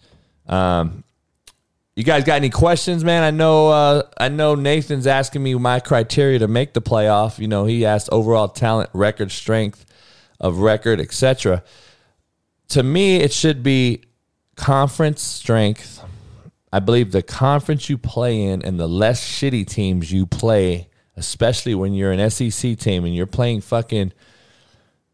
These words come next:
U T S A as a pregame money game,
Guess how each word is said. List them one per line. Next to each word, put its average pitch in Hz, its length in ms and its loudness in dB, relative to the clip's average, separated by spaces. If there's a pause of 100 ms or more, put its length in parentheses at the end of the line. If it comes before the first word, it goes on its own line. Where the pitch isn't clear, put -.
(500)
U 113 280 2
T 147 300 2
S 127 220 2
A 131 240 4
as 98 100 2
a 92 60 2
pregame 107 600 2
money 110 280 2
game, 76 380 -6